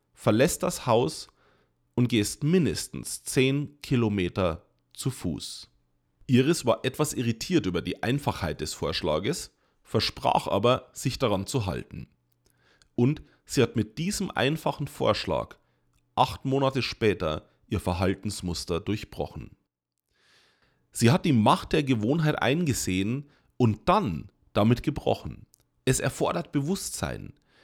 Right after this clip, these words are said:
Deshalb hier nochmal die Schritte für die Veränderung eines Musters. Erstens, du wirst dir bewusst, welche Verhaltensmuster dein Leben beherrschen. Zweitens,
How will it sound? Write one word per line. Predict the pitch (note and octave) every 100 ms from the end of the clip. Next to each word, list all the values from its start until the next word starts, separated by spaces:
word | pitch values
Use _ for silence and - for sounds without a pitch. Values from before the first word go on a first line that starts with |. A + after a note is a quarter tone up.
| _ _ _
Deshalb | A2+ - G#2 F#2+
hier | - C3 D3+
nochmal | G#2 D3+ - E3 D3
die | C#3+
Schritte | - - C#3+ F#2
für | D2 G2+
die | F#2+
Veränderung | - - G#2 A#2 B2+ B2 A2
eines | G#2 A#2+ G#2+
Musters. | F#2 E2 - A#1+ - - _ _ _ _ _ _ _ _
Erstens, | - F#2+ - B2+ D3+ - - _ _ _ _ _
du | - G#2
wirst | C3+ G#3 -
dir | C3+
bewusst, | G#2 F#2+ C#3 F3 - _ _ _
welche | G#2 C3+ -
Verhaltensmuster | F#3 D#3+ B2+ B2+ D3 D3 C3+ C3+ - B2+
dein | G#2+ F#2
Leben | F#2 G#2 A2 G#2
beherrschen. | G2 F2 C#2+ - C2+ - _ _ _ _ _ _ _ _ _ _ - -
Zweitens, | - F#2+ F#2+ A#2+ D3+ -